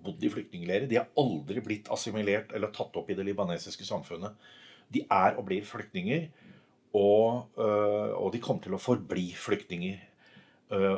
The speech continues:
og det blir stadig flere, og, og trykket på disse flyktningeleirene, selv om noen flytter ut, er helt, øh, forferdelig etter hvert.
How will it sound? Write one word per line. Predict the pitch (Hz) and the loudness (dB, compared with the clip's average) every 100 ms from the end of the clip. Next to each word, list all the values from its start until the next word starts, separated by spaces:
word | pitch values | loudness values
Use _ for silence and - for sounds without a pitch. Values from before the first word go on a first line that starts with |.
| - | 0
og | 95 98 101 107 104 101 101 101 101 | 0 2 2 0 0 -2 -2 -4 -4
det | 101 | -6
blir | 101 | -4
stadig | - - 85 98 | 0 2 2 2
flere, | 107 156 - - _ _ _ - | 6 6 4 -10 _ _ _ -2
og, | 101 | 0
og | 104 104 - | 0 -2 -4
trykket | - - _ 123 | -8 -8 _ -10
på | - 110 | -6 -4
disse | - 104 | -6 -8
flyktningeleirene, | 101 92 82 87 98 117 | -10 -8 -4 0 0 0
selv | - 110 90 | 2 2 2
om | 110 | 0
noen | 87 | -4
flytter | - 104 120 139 | -4 -8 2 2
ut, | 156 - - _ _ _ _ _ | 2 -8 -18 _ _ _ _ _
er | - 78 78 - | -2 -2 -2 -8
helt, | - 85 - _ - | -10 -10 -10 _ -18
øh, | 71 69 - | -14 -14 -12
forferdelig | - 95 - - - - 69 85 | -6 -6 -6 -10 -12 -12 -10 -8
etter | 92 107 | -6 -6
hvert. | 110 - | -8 -10